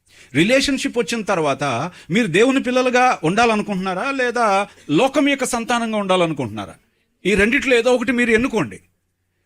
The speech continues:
కారణము, మీ భవిష్యత్తు దీని మీద ఆధారపడి ఉంది. మీరు దేవుని పిల్లలై ఉంటే మీకు ఒక భవిష్యత్తు వస్తుంది. మీరు లోకపు యొక్క పిల్లలైతే మీకు ఇంకొక భవిష్యత్తు ఉంది. ఓకే, మీరు దేవుని పిల్లలైతే మీ వ్యక్తిత్వం ఒక విధంగా ఉంటుంది.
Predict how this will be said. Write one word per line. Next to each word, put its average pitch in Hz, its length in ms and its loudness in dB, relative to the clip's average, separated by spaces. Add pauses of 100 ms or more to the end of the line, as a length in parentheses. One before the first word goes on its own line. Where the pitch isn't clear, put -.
(140)
కారణము, 247 440 2
మీ 247 200 0
భవిష్యత్తు 185 880 0
దీని 247 220 2
మీద 277 180 4
ఆధారపడి 226 480 0
ఉంది. 113 180 -6 (180)
మీరు 196 140 0
దేవుని 254 360 2
పిల్లలై 254 340 0
ఉంటే 240 420 -4
మీకు 214 180 0
ఒక 202 100 -2
భవిష్యత్తు 190 420 0
వస్తుంది. 107 360 -8 (300)
మీరు 233 180 0
లోకపు 226 380 0
యొక్క 262 160 0
పిల్లలైతే 233 600 -2
మీకు 214 220 -4
ఇంకొక 214 220 0
భవిష్యత్తు 202 460 2
ఉంది. 107 200 -10 (460)
ఓకే, 151 280 -2 (280)
మీరు 214 160 0
దేవుని 247 360 4
పిల్లలైతే 254 580 2
మీ 220 180 0
వ్యక్తిత్వం 269 440 2
ఒక 233 200 2
విధంగా 240 340 0
ఉంటుంది. 117 340 -6